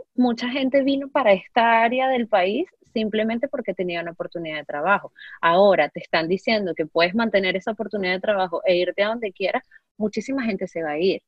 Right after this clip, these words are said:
Hay gente que dejó su familia y dejó esto solo por un trabajo.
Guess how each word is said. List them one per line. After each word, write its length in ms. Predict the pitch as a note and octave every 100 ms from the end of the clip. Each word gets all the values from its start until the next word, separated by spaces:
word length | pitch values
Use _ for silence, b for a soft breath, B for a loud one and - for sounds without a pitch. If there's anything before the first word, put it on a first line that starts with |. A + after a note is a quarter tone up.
| _ - B
Hay 140 | F#3+ F#3
gente 260 | G3 F#3+
que 120 | A3+ B3
dejó 220 | F#3 G3
su 140 | - C4
familia 580 | G#3 F3+ G3 A#3+ C#4+
y 60 | A3+
dejó 240 | F#3 F3+ A3
esto 160 | E4
solo 240 | D#4 B3 A#3+
por 120 | B3
un 100 | G3
trabajo. 540 | F#3+ F3+ G#3+ G3+ -